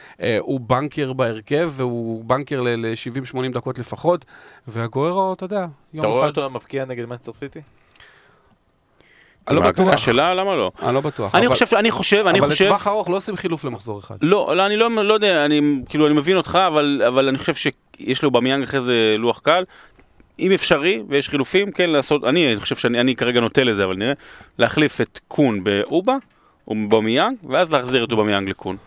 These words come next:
Speaker 3: זו דעתי, אבל
Speaker 2: ואגב, קהילת הפנטזי נראה לי עושה הפוך. כלומר, כרגע,
Speaker 1: מ-,
Speaker 2: אה,
Speaker 1: מ-
Speaker 2: אובמיאנג המחיר שלו יורד והגוארו עולה.
Speaker 1: כן, כן, זה מה שהוא התכוון, להוציא את אובמיאנג,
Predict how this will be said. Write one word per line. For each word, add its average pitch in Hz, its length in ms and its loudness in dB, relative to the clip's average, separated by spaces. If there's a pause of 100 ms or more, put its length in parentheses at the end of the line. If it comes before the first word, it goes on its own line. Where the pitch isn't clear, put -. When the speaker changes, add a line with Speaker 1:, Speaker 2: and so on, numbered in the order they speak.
(360)
Speaker 3:
זו 262 100 -4
דעתי, 226 440 0
אבל 165 300 0
Speaker 2:
ואגב, 131 100 0 (160)
קהילת 120 400 -6
הפנטזי 139 640 -6 (100)
נראה 131 180 -4
לי 135 160 -10 (300)
עושה 139 280 -8
הפוך. - 440 -14 (300)
כלומר, 110 280 -2
כרגע, 123 420 -4 (100)
Speaker 1:
מ-, 113 120 -10
Speaker 2:
אה, 110 180 -2
Speaker 1:
מ- - 40 -2
Speaker 2:
אובמיאנג 123 460 -4
המחיר 127 300 -8
שלו 123 180 -2
יורד 123 380 -4
והגוארו 120 420 -2
עולה. 127 280 -2 (200)
Speaker 1:
כן, 202 120 -6
כן, 190 140 -2
זה 147 120 -4
מה 160 80 -6
שהוא 170 100 -6
התכוון, 165 420 -2
להוציא 110 320 -4
את 170 60 -6
אובמיאנג, 170 440 -2